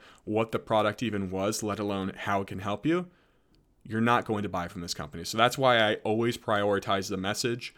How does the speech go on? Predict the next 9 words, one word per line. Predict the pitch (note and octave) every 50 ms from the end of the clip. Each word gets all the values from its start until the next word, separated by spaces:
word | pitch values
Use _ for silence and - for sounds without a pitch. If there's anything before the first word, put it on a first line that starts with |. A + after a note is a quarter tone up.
| - - - - - _ -
over | G2+ G#2 G#2+ G#2+ A2 A2
the | G#2+ G#2+
design. | G2 G2+ F#2+ G2 G2 F#2+ G#2 A2 B2 D3 D#3 D3 - - _ _ _ -
But | G#2+ G2 C#3+ E3 D#3+ C3 C#3+ - - - _ _ _ _ _ _ _ _ - - -
as | A#2+ B2 B2
a | C3
user, | A#2+ A2+ A#2 C3 D3+ D#3 B2+ A#2 A2
obviously | A2 A#2 A#2 B2 A#2+ A2+ - - A#2 A2+
design | G#2+ A2 G#2 G2 A2+ G#2 G#2 G#2 G#2 G#2 G#2